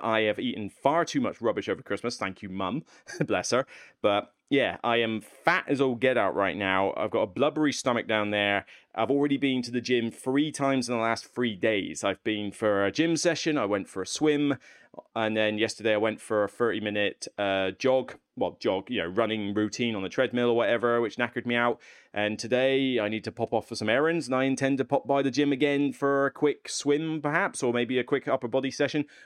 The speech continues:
whatever. I'm gonna be going to the gym as often as I physically can during January at the very least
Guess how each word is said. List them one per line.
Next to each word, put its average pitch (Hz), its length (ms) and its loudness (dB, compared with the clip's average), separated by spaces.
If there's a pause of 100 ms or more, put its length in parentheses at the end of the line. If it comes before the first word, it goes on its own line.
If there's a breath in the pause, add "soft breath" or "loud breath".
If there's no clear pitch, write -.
whatever. 139 480 2
I'm 143 180 2
gonna 185 160 0
be 160 160 -2
going 147 280 2
to 135 60 -4
the 131 80 0
gym 117 220 2
as 110 140 0 (120)
often 131 380 0
as 117 180 -2
I 104 200 0 (180)
physically 123 720 -2
can 87 580 -4 (320 soft breath)
during 110 320 2
January 107 540 2
at - 80 -4
the 104 80 -2
very 135 380 2
least 95 460 -2